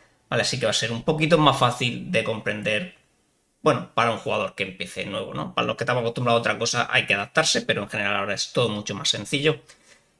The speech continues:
Y en esta dificultad el ítem power llega hasta quinientos cuarenta a nivel cincuenta y tendríamos disponibles, pues, los jefes de mundo, las legiones, las mareas, las mazmorras, los susurros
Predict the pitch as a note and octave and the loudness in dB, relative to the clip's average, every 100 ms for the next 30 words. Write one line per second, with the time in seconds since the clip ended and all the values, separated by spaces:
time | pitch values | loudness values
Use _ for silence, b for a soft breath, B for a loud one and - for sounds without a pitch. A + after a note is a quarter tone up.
0 | _ - D3+ D#3 D3 D3+ D#3 C#3+ C#3+ C3 | _ 2 4 6 4 4 4 4 0 4
1 | C#3+ C#3+ - B2+ A#2+ C3 B2 A#2 A#2 A2+ | 6 6 4 2 2 2 0 0 0 2
2 | A#2 G#2+ G#2+ A2+ - G#2 G2+ A2 G#2+ - | 2 2 2 0 -2 -4 -4 -4 -6 0
3 | G#2+ B2+ C#3 D3 C#3+ - - G#2+ G#2+ G2+ | 2 2 4 2 2 0 -4 -2 0 -2
4 | - - G#2 F#3 F#3 G3 - B2+ B2 A#2 | -2 -4 4 4 4 0 2 2 2 4
5 | A#2 A2+ B2+ - G#2+ G#2 A2+ C3 A#2+ G2 | 4 4 0 0 0 2 2 2 0 0
6 | F#2 - G#2 - G#3 F#3+ E3+ D3+ A2+ - | -2 -6 -2 2 4 6 6 4 2 4
7 | C#3+ D3 C3+ G#2+ G2+ A2+ B2 A#2+ G#2 F#2 | 4 6 4 0 0 4 4 2 0 -2
8 | G#2+ A2+ A2 - A#2 D#3 D3+ D3 C#3+ C#3 | 0 0 -2 -2 0 0 2 6 4 4
9 | - | -2